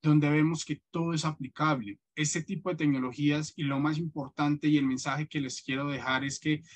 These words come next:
son aplicables a toda, a toda compañía. Tenemos, por ejemplo, líneas de ensamble, donde, eh, tienen que parar sus, o paraban sus líneas de producción simplemente para entrenar al personal. En este caso, las máquinas ya no paran,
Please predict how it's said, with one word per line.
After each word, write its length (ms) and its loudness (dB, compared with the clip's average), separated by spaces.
son 300 2
aplicables 840 -2
a 260 -6
toda, 520 2
a 220 0
toda 320 0
compañía. 680 0
Tenemos, 320 4
por 120 -4
ejemplo, 300 -2
líneas 380 2
de 80 -10
ensamble, 840 0
donde, 600 0
eh, 380 -4
tienen 260 6
que 140 -2
parar 320 0
sus, 520 -10
o 160 -2
paraban 480 2
sus 200 -6
líneas 520 2
de 140 -6
producción 520 -2
simplemente 480 2
para 200 -2
entrenar 340 -6
al 140 -2
personal. 480 -2
En 100 0
este 240 -6
caso, 320 -4
las 160 0
máquinas 500 0
ya 120 -4
no 140 0
paran, 420 0